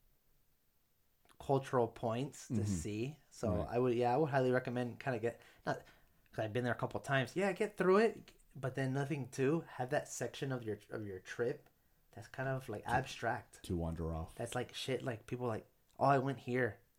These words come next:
Speaker 1: Like,
Speaker 2: Yeah.
Speaker 1: for example, maybe two, three years ago, I went to a little town outside of Medellin, uh, call-, called, uh, Jardín. Little mountain town, great coffee, little center, like, nothing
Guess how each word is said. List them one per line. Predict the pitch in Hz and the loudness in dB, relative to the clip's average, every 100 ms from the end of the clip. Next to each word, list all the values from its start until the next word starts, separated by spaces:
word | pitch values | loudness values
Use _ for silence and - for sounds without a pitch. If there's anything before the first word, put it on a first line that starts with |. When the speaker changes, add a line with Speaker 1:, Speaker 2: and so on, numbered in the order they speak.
| _ | _
Speaker 1:
Like, | 107 87 73 | -4 -2 0
Speaker 2:
Yeah. | |
Speaker 1:
for | 85 135 | 4 4
example, | 127 127 - 113 | 4 0 2 0
maybe | 120 127 | 2 0
two, | 120 - 131 127 127 123 123 | -2 0 4 4 4 2 2
three | 120 113 | 0 2
years | 113 127 | 4 2
ago, | 120 107 107 107 - _ _ _ _ _ | 2 0 0 -2 -10 _ _ _ _ _
I | - | -4
went | 110 120 | -2 -2
to | - 127 | 0 2
a | |
little | 110 120 | 4 4
town | 117 - 113 123 | 2 2 2 2
outside | 117 - 120 | 0 -2 -2
of | 117 | 0
Medellin, | 113 107 107 117 113 - | -2 -2 -2 -4 -6 -8
uh, | - - | -10 -4
call-, | - 107 104 - - | 0 0 -2 -12 -4
called, | 123 117 110 | 0 0 0
uh, | 95 85 87 - - | -4 -6 -12 -6 -2
Jardín. | 110 107 123 98 _ _ _ _ _ _ _ _ - - - - - - | -2 -2 -4 -4 _ _ _ _ _ _ _ _ -20 -20 -20 -20 -16 -4
Little | 131 160 170 147 | 2 8 10 8
mountain | 127 123 131 135 123 | 6 2 0 -2 -2
town, | 135 123 127 117 _ | 0 2 2 0 _
great | - 139 135 | -2 0 0
coffee, | - 123 127 - 123 | 2 4 4 2 0
little | 120 135 | 2 2
center, | 135 - 123 113 104 | 2 0 0 0 -4
like, | 104 - | -6 -4
nothing | 127 143 151 143 151 143 139 135 131 | -4 2 2 2 2 2 0 -2 -4